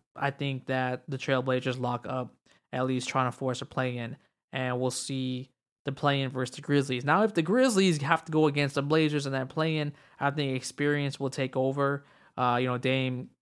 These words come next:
will pretty much, Dame, C J, you know, Melo, uh, they're gonna have to go ahead and win two games if they finish in the ninth spot. So that's the advantage the Grizzlies have. And I think very well, you know, they can definitely win two games in a row and knock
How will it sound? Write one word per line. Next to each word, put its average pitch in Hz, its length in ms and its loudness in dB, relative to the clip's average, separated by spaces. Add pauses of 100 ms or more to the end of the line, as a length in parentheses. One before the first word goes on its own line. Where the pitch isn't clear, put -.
(120)
will 147 540 2
pretty 185 320 4
much, 156 380 2
Dame, 151 380 4
C 151 220 -4
J, 147 300 4
you 135 80 -2
know, 131 140 -4
Melo, 139 560 4 (400)
uh, 131 340 6
they're 151 160 4
gonna 202 180 4
have 185 280 2
to 156 80 -2
go 151 220 4
ahead 143 300 2
and 135 120 -2
win 131 160 -2
two 151 240 0
games 135 420 0
if 131 120 0
they 135 200 -2
finish 135 340 -4
in 139 60 -4
the 131 100 -4
ninth 131 300 -2
spot. 151 420 0 (460)
So 131 540 4
that's 165 380 2
the 170 120 4
advantage 143 380 2
the 120 80 -6
Grizzlies 131 400 -2
have. 127 400 -2 (120)
And 180 160 -2
I 175 200 -2
think 175 180 -4
very 165 180 6
well, 156 280 6
you 131 100 0
know, 131 140 2
they 131 100 -2
can 135 220 -4
definitely 135 340 -2
win 131 140 -2
two 139 160 -4
games 135 260 -4
in 135 80 -4
a 135 60 -4
row 131 200 2
and 127 80 -6
knock 127 240 -6